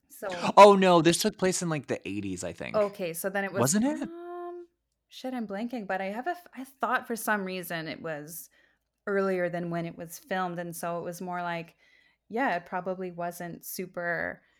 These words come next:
Speaker 1: common for a housewife to reach out for help or to want to have something like that be public, and she's just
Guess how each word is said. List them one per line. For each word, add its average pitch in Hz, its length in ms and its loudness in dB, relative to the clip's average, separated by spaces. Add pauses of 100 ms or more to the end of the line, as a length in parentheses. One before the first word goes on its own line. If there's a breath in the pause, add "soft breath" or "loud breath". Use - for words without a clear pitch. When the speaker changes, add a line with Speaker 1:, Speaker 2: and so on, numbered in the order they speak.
(400)
Speaker 1:
common 170 640 -6
for 160 760 -12 (600)
a 185 80 -4
housewife 170 540 -6
to 170 140 -10
reach 165 300 -10
out 165 180 -6
for 165 120 -8
help 160 280 -8
or 160 100 -6
to 156 480 -14 (180)
want 165 340 -10
to - 480 -14 (380)
have 175 300 -6
something 165 280 -8
like 160 160 -8
that 160 160 -10
be 160 100 -14
public, 160 460 -14
and 160 140 -14
she's 165 240 -18
just - 420 -18